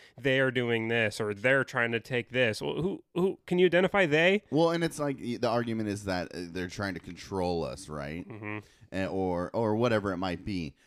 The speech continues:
Speaker 2: But then I saw, you know, one of those memes that just, like, just said it so well. It's like, "You mean the government who has all their information, all, ev-, all, ev-, everything they'd ever wanna know about you that you share on Facebook is fed to the government?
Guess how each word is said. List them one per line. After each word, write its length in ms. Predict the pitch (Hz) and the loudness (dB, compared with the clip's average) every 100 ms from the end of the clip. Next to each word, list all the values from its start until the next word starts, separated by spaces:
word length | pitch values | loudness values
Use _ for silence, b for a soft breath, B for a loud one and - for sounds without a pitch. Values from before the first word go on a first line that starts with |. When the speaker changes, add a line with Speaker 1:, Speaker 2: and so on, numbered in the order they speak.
| b | b
Speaker 2:
But 100 | 107 | -4
then 140 | 127 | 0
I 60 | 123 | -2
saw, 300 | 110 120 101 | -2 0 0
you 140 | 95 92 | 2 0
know, 180 | 85 | -2
one 200 | 82 92 | -2 -2
of 80 | 92 | -2
those 220 | 85 82 | -2 -4
memes 500 | 87 87 87 82 85 90 | -6 -6 -4 -6 -8 -8
that 180 | 82 | -10
just, 260 | 78 82 - | -10 -14 -10
like, 240 | 80 71 69 _ _ _ | -10 -10 -12 _ _ _
just 240 | 92 90 | -10 -8
said 140 | 98 87 | -6 -4
it 120 | 80 | -6
so 160 | - 85 | -6 -6
well. 180 | 87 | -6
It's 140 | 87 - | -6 -6
like, 160 | 92 b b b - | -10 b b b -6
"You 80 | |
mean 180 | 147 151 | -2 0
the 60 | 139 | 0
government 580 | 123 110 117 135 135 117 | 0 0 0 0 0 0
who 520 | 127 110 104 98 95 - - | 0 2 2 2 0 -4 -10
has 300 | 110 104 107 | -4 -4 -2
all 100 | 104 | -2
their 160 | 104 | -2
information, 520 | 101 98 101 98 92 - | -4 -4 -4 -4 -6 -4
all, 180 | 107 107 | -4 -2
ev-, 220 | 101 190 | -4 -2
all, 160 | 104 - | -4 -2
ev-, 160 | 127 - | -2 0
everything 380 | 151 170 165 143 | 0 0 -2 -2
they'd 140 | 123 | 0
ever 160 | 120 123 | 0 0
wanna 260 | 113 113 | -2 -2
know 240 | 101 95 107 | -2 0 0
about 220 | 110 107 | 0 -2
you 100 | 123 | -2
that 120 | 101 | -2
you 60 | 87 | -4
share 220 | - 98 | -4 -4
on 80 | 95 | -4
Facebook 380 | 92 92 113 101 | -6 -6 -6 -8
is 100 | 87 | -8
fed 220 | 85 90 | -8 -8
to 60 | 95 | -8
the 80 | 92 | -6
government? 460 | 95 95 104 107 | -4 -2 -2 -4